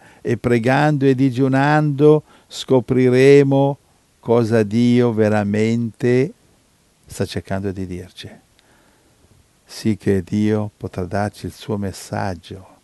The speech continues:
Dio c'ha un messaggio per i vittoriosi. Andiamo al messaggio di Dio,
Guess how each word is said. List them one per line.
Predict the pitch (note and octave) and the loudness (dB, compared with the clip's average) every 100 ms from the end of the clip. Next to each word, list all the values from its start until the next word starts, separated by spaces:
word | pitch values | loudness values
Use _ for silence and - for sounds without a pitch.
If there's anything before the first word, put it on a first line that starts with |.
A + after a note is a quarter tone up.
| _ _ _ _ _ | _ _ _ _ _
Dio | G2 G#2 | -6 -6
c'ha | - F#2 | -6 -10
un | F2+ | -8
messaggio | F#2 G2+ - F#2 F2+ - G2 | -8 -10 -10 -12 -12 -18 -16
per | F#2 | -14
i | F2+ | -14
vittoriosi. | F#2 - F#2 F#2 F2+ F#2+ G#2+ | -18 -18 -18 -16 -16 -12 -8
Andiamo | A#2+ C3 | -4 -2
al | A2 | -2
messaggio | G#2 F#2+ G#2 G2 F#2+ | -4 -4 -4 -4 -6
di | F2+ F#2 | -8 -8
Dio, | F#2 F2+ F2 | -8 -8 -10